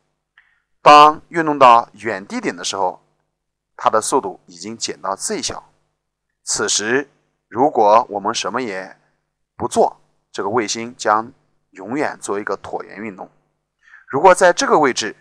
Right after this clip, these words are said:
我们对卫星再次进行加速，就可以使卫星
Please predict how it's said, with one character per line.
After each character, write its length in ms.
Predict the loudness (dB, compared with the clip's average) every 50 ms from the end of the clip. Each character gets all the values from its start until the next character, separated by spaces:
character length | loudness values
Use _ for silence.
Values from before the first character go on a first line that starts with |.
| _ _ _ _
我 100 | -14 -8
们 140 | -4 -4 -2
对 220 | -2 0 -2 -2 -2
卫 180 | -2 -4 -4
星 300 | -4 -4 -6 -6 -8 -10 _ _ _ _ _ _ _
再 300 | -8 -2 0 2 2 2
次 180 | 0 -2 -6 -8
进 140 | -10 -14 -14
行 100 | -14 -10
加 220 | -6 -2 -2 -2
速， 200 | -2 -2 -6 -8 _ _ _ _ _ _ _ _ _ _ _ _ _ _ _
就 180 | -6 -4 -2 -2
可 140 | -2 -4 -6
以 80 | -4
使 220 | -4 -4 -4 -4 -4
卫 180 | -6 -6 -6
星 320 | -6 -8 -8 -10 -12 -14